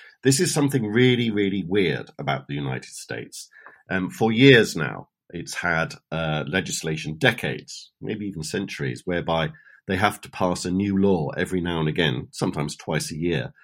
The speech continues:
to raise the amount of si-, debt that the federal government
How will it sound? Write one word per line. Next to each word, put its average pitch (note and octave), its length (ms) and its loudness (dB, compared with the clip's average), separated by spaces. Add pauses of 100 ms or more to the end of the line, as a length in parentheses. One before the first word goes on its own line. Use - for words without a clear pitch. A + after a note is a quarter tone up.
(440)
to F#2 100 -4
raise G#2+ 380 6
the F#2+ 100 2
amount E2+ 280 -2
of D2+ 100 -10
si-, - 240 -8 (140)
debt - 360 2 (120)
that - 140 -8
the - 160 -10 (480)
federal F#2+ 300 2
government C#2+ 540 -6